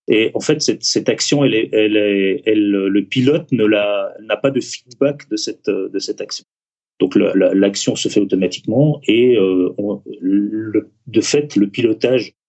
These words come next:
avec une panne moteur est relativement simplifié, puisque naturellement, la, la, l'action que doit avoir le pilote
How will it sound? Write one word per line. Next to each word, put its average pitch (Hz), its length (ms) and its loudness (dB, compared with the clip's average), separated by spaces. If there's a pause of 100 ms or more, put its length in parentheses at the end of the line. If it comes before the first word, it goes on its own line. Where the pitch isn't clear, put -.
(200)
avec 120 320 0
une 101 140 -6
panne 101 200 0
moteur 127 580 0 (100)
est 87 120 -10
relativement 117 880 -2 (260)
simplifié, - 840 -2 (380)
puisque - 280 0
naturellement, 120 640 0 (340)
la, 104 280 0
la, 110 460 0
l'action 131 540 0
que 127 80 -2
doit 113 220 2
avoir 123 200 0
le 117 160 0
pilote 127 540 -2